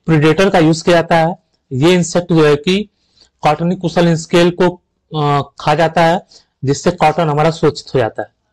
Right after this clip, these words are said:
ठीक है दोस्तों। तो Rhodolia cardinalis एक predator है। अभी पिछला question भी था, Aphelios माल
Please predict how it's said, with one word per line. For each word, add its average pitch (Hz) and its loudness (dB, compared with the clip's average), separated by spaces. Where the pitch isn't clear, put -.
ठीक 160 2
है 175 2
दोस्तों। 175 0
तो 143 2
Rhodolia 156 4
cardinalis 160 0
एक 175 -6
predator 165 2
है। 104 -12
अभी 147 0
पिछला 170 -2
question 175 -2
भी 170 0
था, 180 -2
Aphelios 165 0
माल 156 0